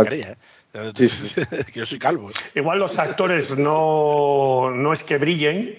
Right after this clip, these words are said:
Speaker 3: los actores, pero, pero la historia está, está bien, es curiosa.
Speaker 2: Sí.
Speaker 1: Ujú.
Speaker 3: No es fácil atraparte con una historia tan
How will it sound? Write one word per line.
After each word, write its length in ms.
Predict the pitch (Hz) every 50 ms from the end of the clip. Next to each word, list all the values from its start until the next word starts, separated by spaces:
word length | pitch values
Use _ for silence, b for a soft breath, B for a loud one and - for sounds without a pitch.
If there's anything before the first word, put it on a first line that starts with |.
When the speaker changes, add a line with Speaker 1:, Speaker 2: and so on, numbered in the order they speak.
| - 180
Speaker 3:
los 200 | 143 127 - -
actores, 600 | 113 101 - - 147 135 131 151 156 - - - -
pero, 500 | - 131 107 104 113 117 117 117 117 117 -
pero 200 | 147 127 123 123
la 100 | 127 123
historia 300 | - - - 165 185 180
está, 280 | 165 - 214 196 185
está 220 | 156 - - 185 175
bien, 220 | 165 147 143 143
es 100 | 143 143
curiosa. 540 | - 185 180 143 139 143 - - 110 107 - _ _ _ _ _ _ _
Speaker 2:
Sí. 120 | - - 117
Speaker 1:
Ujú. 240 | 107 - 117 107 92 98 107 B B
Speaker 3:
No 140 | B 160 180
es 100 | 196 -
fácil 380 | - 190 185 - - 156 139 139
atraparte 640 | 131 - 135 143 135 - 160 165 160 - - 147 -
con 180 | 147 135 131
una 160 | 139 135 131
historia 460 | 127 - - - 143 139 131 127 120 -
tan 340 | - 123 131 127 120 127